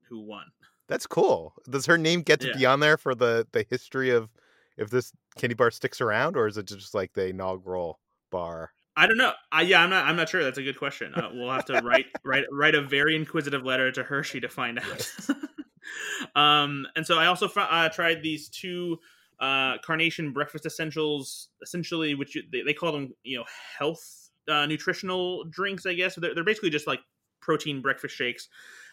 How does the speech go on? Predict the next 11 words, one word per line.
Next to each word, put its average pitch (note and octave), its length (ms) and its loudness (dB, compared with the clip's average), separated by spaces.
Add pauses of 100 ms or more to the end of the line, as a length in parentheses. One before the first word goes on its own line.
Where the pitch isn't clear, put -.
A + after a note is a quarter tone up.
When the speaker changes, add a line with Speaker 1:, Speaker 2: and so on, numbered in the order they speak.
Speaker 1:
Um, C#3 520 0
and D3 140 -2
these E3 200 0
are D#3 440 2 (100)
flavored D3+ 400 0
after C#3 340 -2
Fruit D3 240 -8
Loops D3+ 340 -4
and B2 380 -2
Golden C3+ 300 -6
Grahams. G3 400 -6